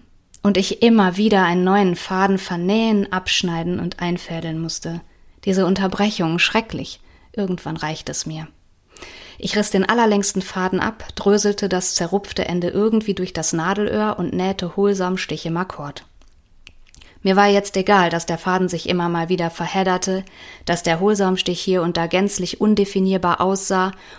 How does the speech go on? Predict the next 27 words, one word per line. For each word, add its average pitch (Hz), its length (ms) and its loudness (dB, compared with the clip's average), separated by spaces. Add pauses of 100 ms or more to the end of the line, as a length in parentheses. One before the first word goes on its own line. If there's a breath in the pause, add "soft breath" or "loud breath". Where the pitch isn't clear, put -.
und 185 160 -2
dass 170 160 -2
die - 160 0
Abstände 190 460 0
zwischen 180 360 -4
den 170 140 -2
Stichen 190 400 0
immer 175 260 -2
größer 175 460 -2
wurden. 160 380 -4 (580)
Am 170 100 -4
Ende 180 300 4
würde 190 200 4
schon 180 200 0
eine 170 180 0
Schildkröte 185 500 0
bei 156 120 -4
rauskommen. 156 600 -6 (720)
Plötzlich 170 360 -4
ging 190 160 0
es 208 160 -2
leicht, - 540 -10
ein 202 240 0
Stich - 340 -6
nach 151 180 -8
dem 180 200 -6
anderen. 151 380 -10